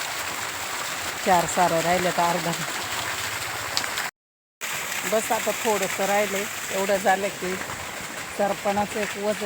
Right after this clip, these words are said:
घ्यायचं आणि घरी जायचं. थोडंसं, अ,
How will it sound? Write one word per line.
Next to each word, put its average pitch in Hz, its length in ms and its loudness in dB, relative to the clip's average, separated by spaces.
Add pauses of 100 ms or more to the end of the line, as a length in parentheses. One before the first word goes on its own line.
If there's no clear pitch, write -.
घ्यायचं 185 380 0
आणि 185 260 2
घरी 196 260 -2
जायचं. 143 380 -4 (2500)
थोडंसं, 185 420 2 (1600)
अ, 185 480 4